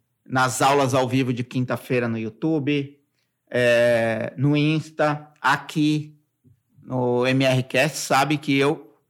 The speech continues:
tenho, eu faço um esforço mental muito grande pra lembrar que, independentemente de quantas pessoas vão assistir, ler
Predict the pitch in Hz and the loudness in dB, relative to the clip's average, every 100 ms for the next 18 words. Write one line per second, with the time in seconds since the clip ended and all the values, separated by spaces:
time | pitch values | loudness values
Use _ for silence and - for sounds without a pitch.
0 | _ 135 147 151 127 123 - 151 - 170 | _ -2 0 -2 -4 -2 0 -2 -2 -2
1 | 160 - - - 180 226 220 - 147 139 | -2 -4 -10 -2 2 2 0 -2 -2 -2
2 | 123 135 151 151 - _ _ _ _ - | -2 -2 -2 -4 -8 _ _ _ _ -6
3 | 143 202 - 151 139 131 139 147 - _ | -2 -2 -2 -2 0 0 -2 -6 -18 _
4 | _ _ - 139 151 170 156 131 127 120 | _ _ -2 2 2 2 2 2 2 0
5 | - _ _ _ _ _ _ _ _ - | -8 _ _ _ _ _ _ _ _ -2
6 | 170 202 311 349 180 214 254 - 226 202 | 2 2 2 2 2 2 0 0 0 2
7 | 175 196 269 285 - 226 185 185 175 - | 2 2 0 -2 0 0 2 2 0 -2
8 | 135 123 143 - - 196 311 349 330 - | -6 -4 -4 -6 -4 0 0 -2 -6 -8
9 | - 190 175 - 156 127 120 165 226 233 | -6 -6 -4 -4 -4 -4 -2 0 2 2
10 | 202 - 190 - - 175 135 - _ _ | 0 -4 -6 -6 -6 -2 -2 -4 _ _
11 | _ _ 131 139 160 165 131 - | _ _ -2 2 4 2 0 -8